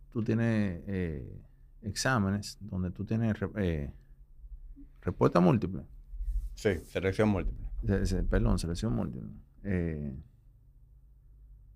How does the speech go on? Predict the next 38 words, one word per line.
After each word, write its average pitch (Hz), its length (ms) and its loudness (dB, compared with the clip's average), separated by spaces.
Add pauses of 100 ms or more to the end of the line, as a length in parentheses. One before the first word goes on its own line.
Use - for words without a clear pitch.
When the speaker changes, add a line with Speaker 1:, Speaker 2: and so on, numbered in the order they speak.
(180)
Speaker 1:
si - 160 -4
tú 156 140 2
no 170 80 4
me, 160 180 2
si 127 140 0
no 135 100 4
me 180 140 4
la 160 80 6
sé, 120 360 4
adivínala, 101 640 4
a - 80 -10
ver 90 100 0
si 107 100 0
la 95 160 4
pega. 107 380 -4
Tú 104 80 -2
lo 92 100 4
sabes, 123 280 2
¿verdad? 120 220 -4 (300)
Speaker 2:
Claro, 82 320 0
eso - 120 -12
es 87 60 -10
lo 87 120 -8
que - 100 -12
es. - 60 -8 (220)
Speaker 1:
Entonces, 110 380 -2
muchísimas 127 640 2
veces 113 220 2
la 98 100 0
gente, 101 460 0 (240)
eso 101 180 2
yo 117 140 6
se 120 100 2
lo 120 60 4
escuché 107 320 2
a 104 80 4
Neil 110 260 4
deGrasse 92 640 0